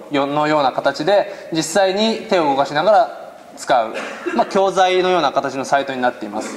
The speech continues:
こちらに関しても、えっと、エヌシービーアイの、あの、ジーンエクスプレッションオムニバスからどのようにデータを取ってくるか、またどのように解析するか、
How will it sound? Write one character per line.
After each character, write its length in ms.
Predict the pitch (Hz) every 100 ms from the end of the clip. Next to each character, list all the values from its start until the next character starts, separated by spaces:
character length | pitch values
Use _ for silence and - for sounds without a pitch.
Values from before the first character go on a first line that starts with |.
| - - - - - - - - - - - - - - - - - - - - - - - - -
こ 100 | 190
ち 60 |
ら 100 | 226
に 60 | 220
関 160 | 226
し 60 | -
て 60 | 202
も、 260 | 240 208
え 60 | 156
っ 60 |
と、 360 | 156 139 135 143
エ 40 |
ヌ 80 | 175
シ 140 | 180 190
ー 60 |
ビ 80 | 175
ー 80 | 165
ア 40 |
イ 40 | 147
の、 400 | 175 185 185 - - - - -
あ 60 | 143
の、 160 | 131 127
ジ 140 | 156
ー 20 |
ン 20 | 156
エ 40 |
ク 80 | 156
ス 80 | -
プ 60 |
レ 60 | 160
ッ 40 |
シ 120 | - 165
ョ 20 |
ン 60 |
オ 20 | 165
ム 80 |
ニ 80 | 143
バ 100 | 131
ス 80 | 127
か 100 | 208
ら 80 | 196
ど 120 | 185
の 100 | 175
よ 100 | 139
う 20 |
に 120 | 135
デ 180 | 139 143
ー 20 |
タ 100 | 120
を 40 | 117
取 140 | 127
っ 60 | -
て 80 | 127
く 80 |
る 100 | 117
か、 200 | 104 101
ま 100 | 123
た 100 | 147 143
ど 120 | 180
の 100 | 165
よ 60 |
う 20 | 160
に 120 | 185
解 160 | 165
析 140 | 156 143
す 120 | -
る 120 | 143
か、 240 | 131 113